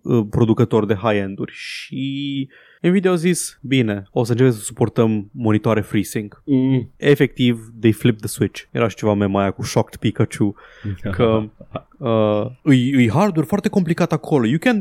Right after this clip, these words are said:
Speaker 1: Nvidia nu poate doar să flip a switch ca să, uh, ca să facă, să meargă. Nvidia flips switch.
Speaker 2: Au.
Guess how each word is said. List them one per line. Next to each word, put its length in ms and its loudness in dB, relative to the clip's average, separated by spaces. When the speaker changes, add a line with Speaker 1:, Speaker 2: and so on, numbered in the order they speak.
Speaker 1:
Nvidia 400 2
nu 100 2
poate 240 0
doar 140 2
să 140 0
flip 420 2
a 40 -2
switch 480 2
ca 180 -2
să, 200 -4
uh, 1300 2
ca 120 -4
să 120 -4
facă, 640 -2
să 180 -4
meargă. 500 2
Nvidia 600 2
flips 340 -2
switch. 460 0
Speaker 2:
Au. 480 0